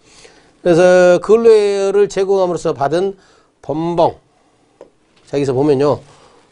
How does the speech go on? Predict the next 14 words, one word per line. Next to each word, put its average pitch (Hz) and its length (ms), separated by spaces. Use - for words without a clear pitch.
봉급, 175 640
봉급, 156 720
뭐, 143 280
기-, 143 180
뭐, 127 220
급료나 160 420
봉급이나 104 600
똑같은 147 360
말인데, 123 360
어, 131 40
같은 147 280
말이죠. - 220
어, 147 240
<clears throat> - 400